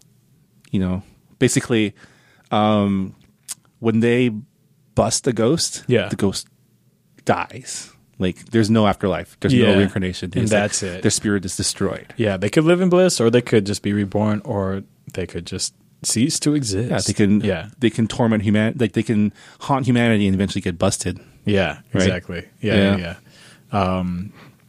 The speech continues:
Speaker 1: Right, so that, that, that emerges as, like, a, a, a secondary threat.
Speaker 2: Yeah.
Speaker 1: Right?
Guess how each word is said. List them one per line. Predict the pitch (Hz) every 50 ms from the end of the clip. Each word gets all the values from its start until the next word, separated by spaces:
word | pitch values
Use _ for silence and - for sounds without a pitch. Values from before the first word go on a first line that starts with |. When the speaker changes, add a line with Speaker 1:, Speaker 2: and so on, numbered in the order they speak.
| - _ - - - -
Speaker 1:
Right, | 170 143 -
so | - 135 113 107 117 - - - - _ _
that, | - 117 123 -
that, | 160 147 147 131 127 -
that | 127 123 131
emerges | 135 131 131 127 113 117 101 110
as, | 98 92 104
like, | 101 -
a, | 104 95 92 90 - - 104 95 92 95 98 - - _ _ _ _ _ -
a, |
a | -
secondary | - - 120 107 107 98 95 95 90
threat. | - - 98 - - - - - _ _ -
Speaker 2:
Yeah. | 113 110 98 92 82 - - -
Speaker 1:
Right? | 110 104 107 -